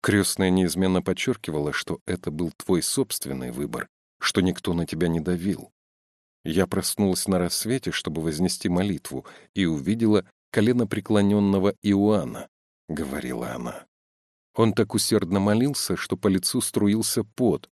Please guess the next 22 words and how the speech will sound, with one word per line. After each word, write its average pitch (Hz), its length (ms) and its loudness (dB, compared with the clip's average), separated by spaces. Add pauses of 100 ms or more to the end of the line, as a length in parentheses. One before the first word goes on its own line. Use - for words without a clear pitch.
(520)
Так 104 240 -2
все - 220 0
и 104 80 4
началось». 104 720 0 (540)
Я 95 220 0
помню, 95 360 -2
как, - 220 -10
рассказывая 71 680 -4
эту 85 280 -6
историю, 87 440 -2
крестная 107 560 -4
с - 120 -6
прищуром 104 680 0
изучала 98 560 0
мое 95 280 2
лицо, 104 460 0 (360)
проверяя, 95 760 0 (320)
верю 87 460 0
ли 87 160 0
я 71 200 -2
ее 71 420 -6
словам. 87 680 -4